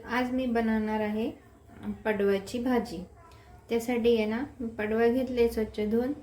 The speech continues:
आता हे स्वच्छ धुतल्यानंतर त्याच्यावरचे हे साल जे आहे ना, हे काढून घ्यायचे आणि मग ते बारीक कट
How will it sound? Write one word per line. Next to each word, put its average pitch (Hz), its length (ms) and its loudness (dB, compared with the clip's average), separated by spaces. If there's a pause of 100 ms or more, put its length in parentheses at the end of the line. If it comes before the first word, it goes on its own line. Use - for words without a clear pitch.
आता 220 500 0
हे 214 280 2
स्वच्छ 240 360 -4
धुतल्यानंतर 220 800 0
त्याच्यावरचे 214 640 -2
हे 214 260 0
साल 220 340 2
जे 233 120 4
आहे 240 300 0
ना, 220 200 -2 (480)
हे 220 60 -4
काढून 208 380 -2
घ्यायचे 240 500 0 (380)
आणि 214 260 -4
मग 220 360 0
ते 226 400 -4 (220)
बारीक 220 340 4
कट 214 200 -2